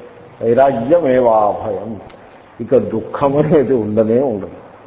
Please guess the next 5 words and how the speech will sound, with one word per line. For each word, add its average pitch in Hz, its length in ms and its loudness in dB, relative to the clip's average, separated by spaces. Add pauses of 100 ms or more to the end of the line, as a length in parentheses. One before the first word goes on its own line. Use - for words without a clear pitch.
(600)
అంతా 117 260 0
సుఖమే, 123 480 -8 (920)
దుఃఖం 135 280 -2
అనేది 131 280 -2
లేదు. 104 140 -8